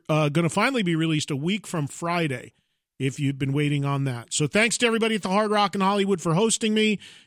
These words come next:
and good to see the Whitesnake guys, and good to see all the fans that I met there,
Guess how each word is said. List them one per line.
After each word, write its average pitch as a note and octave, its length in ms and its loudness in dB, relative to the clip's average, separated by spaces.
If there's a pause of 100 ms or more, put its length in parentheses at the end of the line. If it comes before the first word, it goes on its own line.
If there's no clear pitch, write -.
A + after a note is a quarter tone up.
and D3+ 220 0
good E3+ 160 0
to D#3+ 60 -2
see G3 160 2
the E3+ 80 0
Whitesnake F3+ 500 0
guys, F3+ 320 0
and D3+ 100 -2
good E3 120 -2
to D3 80 -2
see - 100 0
all E3 140 2
the C#3+ 80 -2
fans F3 320 2
that D#3+ 100 -2
I D#3 80 4
met D#3+ 240 2
there, D#3+ 320 2